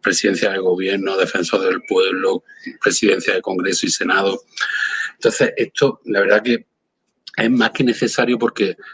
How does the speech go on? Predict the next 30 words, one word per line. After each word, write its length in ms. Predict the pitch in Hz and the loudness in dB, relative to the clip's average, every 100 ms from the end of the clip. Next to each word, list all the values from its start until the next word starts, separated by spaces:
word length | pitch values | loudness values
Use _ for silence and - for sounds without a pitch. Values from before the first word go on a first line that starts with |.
| - _ | -20 _
no, 200 | 113 113 107 101 - - - _ _ - - | 0 4 4 2 -4 -10 -12 _ _ -2 2
una 140 | 127 | 4
administración 800 | 135 139 135 127 - 117 113 101 _ _ _ | 2 0 -2 -4 0 0 0 -4 _ _ _
justa, 680 | - 131 120 - - 110 - | -4 -2 -2 -2 -2 -2 -2
y 100 | 98 | -2
esto 180 | 95 110 | 0 0
se 140 | 107 98 | 0 4
lleva 260 | 104 110 | 6 6
hablando 520 | 101 104 110 98 92 | 4 0 0 0 -2
siglos, 600 | - - 110 104 98 104 - | -4 -2 -2 0 -2 -2 -4
esto 200 | - 104 | 0 2
no 160 | 101 101 | 4 4
es, 180 | 101 98 - 95 - | 0 -4 -6 -6 -2
no 260 | 107 104 107 | 4 6 4
es 80 | 98 | 2
que 140 | 110 | -2
seamos 420 | - 104 101 101 101 - - | 0 2 2 0 -2 -10 -2
muy 180 | 113 110 | 4 4
modernos 420 | 101 101 107 101 | 4 2 2 0
y 20 | 98 | -2
muy 200 | 101 98 | 0 0
innovadores 520 | 95 95 98 98 95 | 2 4 4 4 2
nosotros, 480 | 92 - 92 92 - - - - | 0 -2 -2 -4 -6 -8 -8 -6
lleva 240 | 110 107 110 | 4 6 6
hablándose 420 | 101 107 107 98 | 2 -2 -4 -6
siglos, 300 | 110 104 101 | -6 -2 -2
una, 140 | 104 104 117 | 0 -2 0
una 120 | 110 | 6
administración 680 | 117 107 117 - 110 104 98 - - - | 6 6 0 -2 0 0 -4 -14 -18 -4
justa, 520 | 123 117 - 113 | -2 -2 -4 -6